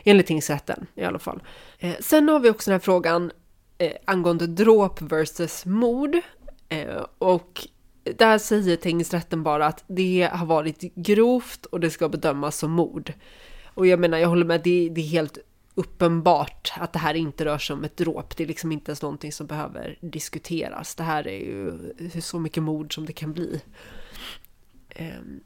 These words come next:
sen har vi påföljden. Och, eh, man gör ju en rättspsykiatrisk undersökning som kommer fram till att han inte led av en allvarlig psykisk störning.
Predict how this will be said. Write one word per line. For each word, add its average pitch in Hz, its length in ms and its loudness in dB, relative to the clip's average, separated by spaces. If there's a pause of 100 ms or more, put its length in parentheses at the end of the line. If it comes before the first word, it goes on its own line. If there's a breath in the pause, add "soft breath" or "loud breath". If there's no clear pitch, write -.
(200)
sen 269 240 4
har 247 200 4
vi 208 180 0
påföljden. 220 880 2 (880)
Och, 196 400 -2 (220)
eh, 196 220 2
man 220 200 4
gör 269 200 4
ju 262 120 4
en 208 60 2
rättspsykiatrisk 180 720 -4
undersökning 165 720 -6
som - 160 -14
kommer 165 140 -6
fram 156 220 -6
till 165 120 -12
att - 100 -18
han 160 100 -8
inte 180 460 -6
led 196 300 -2
av 196 100 -2
en 185 80 -4
allvarlig 180 380 -4
psykisk 185 380 -10
störning. 202 520 -6